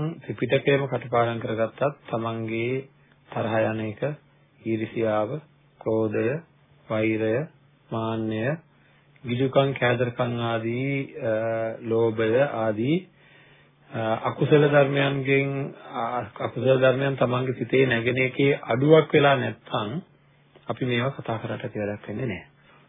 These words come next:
ඉතින් අද අභිධර්ම පාඩම අපි හැමදාම කියන්නේ අභිධර්ම ඉගෙන ගද්දිත් අභිධර්මය තුලින්, අ, ත්‍රිලක්ෂණය මතු කරගන්න අපිට පුළුවන්කමක් නැත්නම්,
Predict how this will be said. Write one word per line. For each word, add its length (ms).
ඉතින් 120
අද 120
අභිධර්ම 460
පාඩම 440
අපි 220
හැමදාම 460
කියන්නේ 320
අභිධර්ම 400
ඉගෙන 280
ගද්දිත් 520
අභිධර්මය 520
තුලින්, 520
අ, 360
ත්‍රිලක්ෂණය 680
මතු 220
කරගන්න 360
අපිට 200
පුළුවන්කමක් 540
නැත්නම්, 640